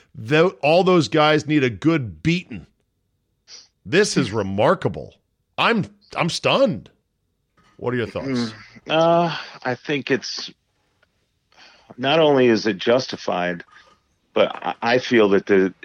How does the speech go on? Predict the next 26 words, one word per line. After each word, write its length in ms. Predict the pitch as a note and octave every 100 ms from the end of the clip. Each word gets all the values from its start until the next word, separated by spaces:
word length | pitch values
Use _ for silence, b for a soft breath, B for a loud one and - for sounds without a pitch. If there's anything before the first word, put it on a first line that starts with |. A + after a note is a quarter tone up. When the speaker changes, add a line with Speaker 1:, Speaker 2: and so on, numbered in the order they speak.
| _
Speaker 2:
the 200 | - F#2+
only 220 | A2+ E3 D#3+
way 340 | A2 G#2 G2+
that, 340 | F#2+ - A2 -
and 220 | B2 G#2+
Manfred, 560 | A2+ B2+ A2+ G2 E2 D2
the, 200 | F2 G2
whatever 340 | F#2+ G#2+ G2+
his 160 | F#2+ D#2
name 260 | F2 E2+ E2
is, 180 | D#2+
Rob 220 | F2 F#2+ F2+
Speaker 1:
Yeah. 60 |
Speaker 2:
Manfred 300 | F#2+ F2 F2+
is 140 | F#2+ E2+
a 80 | E2+
jackass. 800 | F#2 D#2+ D2+ D#2 D2 C#2 - F#2+
I 40 |
mean, 120 | F2 E2+
Speaker 1:
Of 40 |
Speaker 2:
that's 160 | F2 F2
Speaker 1:
course. 60 | -
Speaker 2:
been 160 | F#2
revealed. 380 | E2+ D2 F2 E2+
The 80 | E2+
more, 360 | G2 A2 B2